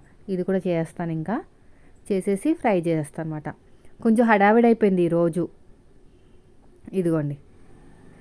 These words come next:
బాగా కోరిడి తీసేసాను. ఇప్పుడు మనం ఆయిల్ తీసిన గిన్నె ఉంది కదా, దీంట్లోనే పోపు దినుసులు వేసేసాను. అది పచ్చి శనగపప్పు, వేపుడు శనగపప్పు. వేపుడు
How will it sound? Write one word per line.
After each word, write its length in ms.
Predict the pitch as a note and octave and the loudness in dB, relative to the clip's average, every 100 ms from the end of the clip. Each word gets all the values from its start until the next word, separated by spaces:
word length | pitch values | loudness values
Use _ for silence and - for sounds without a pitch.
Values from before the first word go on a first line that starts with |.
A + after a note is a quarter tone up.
| - - - - F#3 | -20 -20 -20 -12 0
బాగా 180 | F3+ F#3 G#3 | 2 2 2
కోరిడి 260 | F#3+ F#3+ G3+ | 2 2 0
తీసేసాను. 480 | F3 F3 F3+ E3+ C#4+ B4+ - - - - | 0 -2 -2 2 2 0 -8 -20 -12 -6
ఇప్పుడు 420 | A#3 B3 B3 A#3 G#3 | 0 6 6 8 4
మనం 160 | G#3 G#3 F#3+ | 4 4 4
ఆయిల్ 180 | G#3 A3 | 4 2
తీసిన 180 | G#3+ A3 | 2 2
గిన్నె 180 | G3 F#3+ | 2 2
ఉంది 100 | G3 | 2
కదా, 220 | F3 E3+ B3+ D#4+ A#3 | 2 2 2 2 2
దీంట్లోనే 380 | G3+ G3 G#3 G#3+ A3 | 2 2 2 0 2
పోపు 180 | F#3+ F3+ | 0 0
దినుసులు 280 | F#3 F#3 G3 F3 | -2 -2 -2 -4
వేసేసాను. 640 | E3 E3+ F3 D#3 A3+ G#4+ - - _ - - - - - _ - - - - - _ _ - - - _ - - - - - - - - - | -4 -8 -8 -2 -2 -2 -8 -20 _ -20 -20 -20 -20 -20 _ -20 -20 -20 -20 -20 _ _ -20 -20 -20 _ -20 -20 -20 -20 -20 -20 -20 -20 -12
అది 160 | F3+ F3+ - - - D#3+ - | -6 -6 -8 -20 -20 -20 -8
పచ్చి 200 | F#3+ - G#3+ | -6 -2 0
శనగపప్పు, 540 | G3+ G#3 G#3 G3 C#4+ A#4 E4+ | 2 2 0 -2 0 0 4
వేపుడు 400 | G3+ F3+ G3 F#3+ | 2 2 0 0
శనగపప్పు. 420 | G3 E3 D3+ D3 - E3+ | -2 -4 -6 -8 -10 -6
వేపుడు 280 | F3+ F#3+ | -6 -6